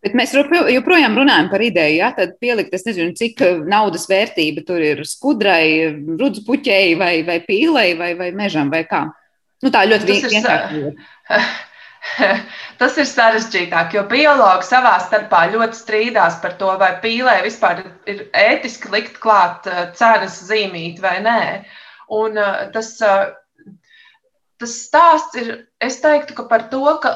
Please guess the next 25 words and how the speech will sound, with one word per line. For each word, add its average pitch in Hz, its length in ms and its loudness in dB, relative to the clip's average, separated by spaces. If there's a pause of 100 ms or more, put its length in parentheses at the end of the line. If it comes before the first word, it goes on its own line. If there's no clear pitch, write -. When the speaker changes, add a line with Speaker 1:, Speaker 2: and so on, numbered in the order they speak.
(140)
Speaker 2:
eh, 214 300 -2 (360)
laikam 254 360 2
bez 233 200 -6
tā 262 220 6
mēs 226 240 0
ne-, 226 120 -8 (320)
šobrīd 302 400 0
vairs 208 200 -2
īsti 285 360 -4
nevaram 233 280 -4
iztikt, - 400 -10
tāpēc, 226 320 -4
ka 233 80 -14
mums 247 280 -10
ir 240 120 -4
jāmēģina, 214 680 0 (120)
eh, 208 300 0 (380)
runāt 240 400 0
tādā 233 300 4
valodā, 233 500 2
kādās, 226 420 0
kādu 233 300 0
saprot 254 320 -6
lēmumu 208 420 0
pieņēmēji. 170 800 -10